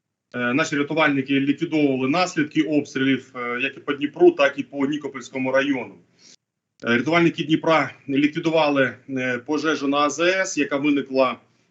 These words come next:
е, внаслідок ворожого обстрілу ввечері двадцять п'ятого жовтня. Е, пожежу було, е, локалізовано на площі триста квадратних метрів, а згодом вже ліквідовано. Е, від Д С Н С залучалося сорок три рятувальника та одинадцять одиниць пожежної техніки.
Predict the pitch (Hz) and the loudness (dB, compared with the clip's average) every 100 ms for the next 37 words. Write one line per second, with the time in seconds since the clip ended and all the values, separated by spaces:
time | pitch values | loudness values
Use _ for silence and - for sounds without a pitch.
0 | _ 120 123 120 151 147 139 127 127 139 | _ -2 0 0 -2 -2 -4 -8 -4 -2
1 | 147 143 131 123 131 143 185 185 - 160 | 0 0 -2 -4 -4 0 0 0 -4 -2
2 | 151 147 - _ _ _ 120 156 147 143 | 2 0 -2 _ _ _ 0 2 2 0
3 | 135 143 139 139 147 139 123 131 127 143 | 0 0 0 -2 2 0 0 -2 2 2
4 | - 127 113 - _ _ _ _ _ _ | 0 -4 -4 -6 _ _ _ _ _ _
5 | 123 120 120 143 165 139 127 147 151 143 | 0 0 2 2 2 0 4 4 6 4
6 | - _ _ _ _ 120 120 131 139 160 | 2 _ _ _ _ -4 0 0 2 0
7 | 143 160 143 131 135 156 151 - 131 - | 2 2 4 2 0 0 0 0 -4 2
8 | 156 147 139 139 135 135 139 131 165 190 | 2 2 -2 0 2 2 -2 -4 0 0
9 | 180 147 - _ _ _ _ - 127 127 | 0 -4 -4 _ _ _ _ -6 -4 2
10 | 170 147 131 123 156 139 - 131 139 147 | 2 2 -2 2 2 2 0 -6 -2 0
11 | 147 131 107 98 92 - _ _ _ _ | 2 2 0 -6 -12 -16 _ _ _ _
12 | _ 117 120 120 147 160 160 165 160 131 | _ -2 0 0 2 2 2 0 0 2
13 | 147 143 160 143 131 127 - 156 143 143 | 0 2 0 0 -2 -6 -4 -2 0 2
14 | 143 139 151 160 175 156 - 127 151 156 | 2 2 2 2 2 2 -2 -2 0 0
15 | 139 135 147 143 123 135 123 135 151 143 | 0 2 0 0 -8 -6 -2 0 0 -4
16 | - - 127 147 131 135 135 151 135 - | -10 -6 0 0 2 2 2 0 0 -4
17 | 107 98 | -20 -20